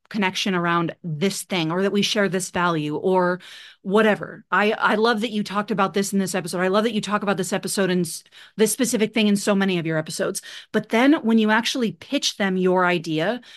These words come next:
do it through the lens of what their show actually looks like. So, for example, I'm starting at some point this year. I wanted to do, wanted to do it early this year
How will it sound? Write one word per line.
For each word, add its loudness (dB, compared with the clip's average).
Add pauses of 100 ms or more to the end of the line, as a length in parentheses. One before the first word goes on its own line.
(220)
do 0
it -2
through -2
the 0
lens 0 (260)
of 2
what 0
their 2
show 2
actually -6
looks -2
like. -10 (400)
So, 2 (1000)
for 4
example, 2
I'm 4
starting -2 (320)
at 2
some 4
point 0
this 0
year. 0
I 4
wanted 2
to -2
do, -6 (100)
wanted 0
to -4
do 2
it 0
early 0
this -2
year 0